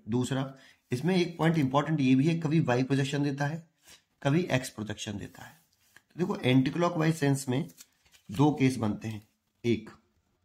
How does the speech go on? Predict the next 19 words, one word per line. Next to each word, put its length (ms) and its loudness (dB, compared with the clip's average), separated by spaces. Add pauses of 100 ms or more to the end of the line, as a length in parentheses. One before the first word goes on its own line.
(520)
एक 160 2
एक्स 180 -4
प्रोजेक्शन, 460 -2 (460)
एक 120 0
वाई 160 -2
प्रोजेक्शन, 420 -16 (180)
इसमें 200 -2
भी 60 2
दो 100 4
ही 80 6
केस 180 2
बनते 300 -2
हैं, 140 -2
एक 200 0
एक्स 120 -6
प्रोजेक्शन 480 -4 (720)
और 120 2
वाई 160 2
प्रोजेक्शन। 520 -12